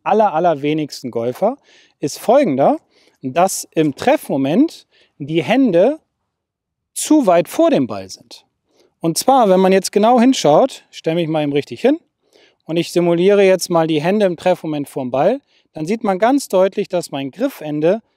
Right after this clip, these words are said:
an meiner linken Körperseite vorbeigeht und dass die Schlagfläche extremst geöffnet ist.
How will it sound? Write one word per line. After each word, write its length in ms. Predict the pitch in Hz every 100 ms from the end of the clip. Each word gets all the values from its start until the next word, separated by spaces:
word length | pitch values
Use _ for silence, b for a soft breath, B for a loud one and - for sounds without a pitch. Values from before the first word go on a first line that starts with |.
| _ _
an 140 | 160
meiner 260 | 175 170 170
linken 360 | 170 175 160 135
Körperseite 640 | 185 190 175 156 165 160
vorbeigeht 720 | 147 165 147 160 175 247 277 _ _ _ -
und 220 | 185 196
dass 160 | 196
die 100 | -
Schlagfläche 640 | 160 - 170 - 202 190 185
extremst 580 | - - - 208 190
geöffnet 480 | - 208 233 - 104
ist. 240 | _ -